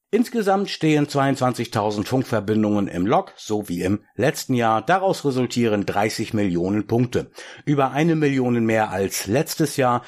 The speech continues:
was auf einen höheren Anteil an interkontinentalen Verbindungen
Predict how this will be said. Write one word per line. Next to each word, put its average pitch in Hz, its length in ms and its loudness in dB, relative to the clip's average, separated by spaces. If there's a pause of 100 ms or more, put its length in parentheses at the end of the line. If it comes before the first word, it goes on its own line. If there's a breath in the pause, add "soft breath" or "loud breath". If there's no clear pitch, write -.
(140 loud breath)
was 143 180 0
auf 147 100 0
einen 131 300 0
höheren 110 380 0
Anteil 110 460 0
an 117 180 0
interkontinentalen 107 1120 0
Verbindungen 95 600 -2